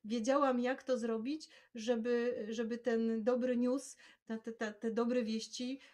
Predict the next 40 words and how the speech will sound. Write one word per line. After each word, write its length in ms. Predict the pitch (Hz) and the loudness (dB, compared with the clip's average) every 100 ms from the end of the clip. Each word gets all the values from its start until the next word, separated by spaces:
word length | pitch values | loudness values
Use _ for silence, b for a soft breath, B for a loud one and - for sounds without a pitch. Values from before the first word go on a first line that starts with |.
| _ | _
y, 80 | 226 | -6
chciały 400 | 226 - 247 254 | -4 -2 0 0
się 460 | 233 254 226 220 220 226 | -2 -2 -2 -2 -6 -6
słuchać, 480 | - 254 220 180 | -4 -4 -4 -10
chciano 400 | - - 226 226 | -10 -6 -2 -2
ich 180 | 226 226 | -4 -6
słuchać. 460 | - 226 180 180 - | -6 -6 -6 -12 -8
No 100 | 220 | -6
i 100 | 277 | -4
to 120 | 233 | -4
oczywiście 440 | 233 - 220 - | -4 -6 -8 0
robimy 360 | 247 233 202 226 | 0 0 -2 -6
przez, 340 | 226 180 196 B B B _ | -8 -12 -14 B B B _
y, 360 | 220 214 214 220 _ | -8 -4 -4 -6 _
przez 260 | - 214 | -8 -6
antagonistę. 680 | 214 220 233 240 294 311 - | -6 -4 -2 2 2 2 -2
To 260 | 202 202 208 | -8 -8 -10
wszyscy, 360 | - - - 220 | -12 -16 -16 -20
którzy 320 | - 208 208 | -12 -10 -8
piszą 320 | 220 220 214 | -10 -8 -10
opowieści, 500 | 214 196 202 202 226 | -10 -12 -12 -10 -12
to 140 | 220 | -12
wiedzą, 380 | 202 190 196 214 226 B B - | -12 -12 -8 -8 -10 B B -6
że 100 | 214 | 2
musi 320 | 226 320 277 | 4 4 2
być 160 | 226 220 | 0 0
najpierw 380 | 220 220 233 | -2 -2 -2
mocny 400 | 220 214 214 233 | -2 -4 -4 -6
antagonista, 640 | 214 226 214 208 196 196 226 | -4 -4 -6 -6 -8 -6 -2
nawet 260 | 226 226 220 | 0 0 -2
jak 140 | 214 | -6
to 80 | 226 | -8
jest 140 | 208 | -8
wewnętrzny, 640 | 208 202 208 196 - 226 254 B B - | -8 -8 -8 -8 -8 -8 -8 B B -14
po 100 | 233 | -6
to, 140 | 233 | -4
żeby 220 | 226 220 | -2 -4
właśnie 400 | 208 208 208 220 | -6 -8 -6 -10
ten 200 | 214 208 | -8 -8
bohater 500 | 202 202 202 202 196 | -8 -8 -10 -10 -14